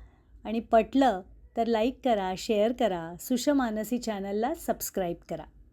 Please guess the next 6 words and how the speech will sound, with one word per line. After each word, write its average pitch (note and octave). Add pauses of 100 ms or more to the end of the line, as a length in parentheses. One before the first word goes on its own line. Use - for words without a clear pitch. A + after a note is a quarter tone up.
(360)
धन्यवाद. F#3 (1800)
समाज B3+
माध्यमं C4
आणि A#3
आपण. G3 (500)
लेखिका C4